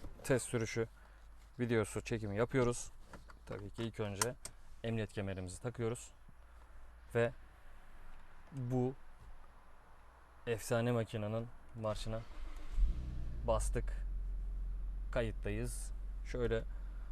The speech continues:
aracımız, ayağımız el fre-, frende. Vitesimizi neye takıyoruz? El frenimizi boşa aldık, bıraktık ve yavaş yavaş çıkış yapalım.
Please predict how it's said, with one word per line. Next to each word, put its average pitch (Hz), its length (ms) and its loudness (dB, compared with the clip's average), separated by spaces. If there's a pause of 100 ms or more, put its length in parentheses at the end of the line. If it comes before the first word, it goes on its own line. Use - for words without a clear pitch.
(140)
aracımız, 113 480 6
ayağımız 117 380 8
el 120 160 6
fre-, 117 200 -2 (260)
frende. 123 540 6 (1120)
Vitesimizi 104 520 6
neye 117 200 4
takıyoruz? 131 560 4 (2000)
El 127 200 4
frenimizi 95 540 0
boşa 113 240 2
aldık, 113 500 0 (580)
bıraktık 117 360 4 (680)
ve 123 160 4 (580)
yavaş 113 380 2
yavaş 107 420 2 (1800)
çıkış 117 300 0
yapalım. 107 340 2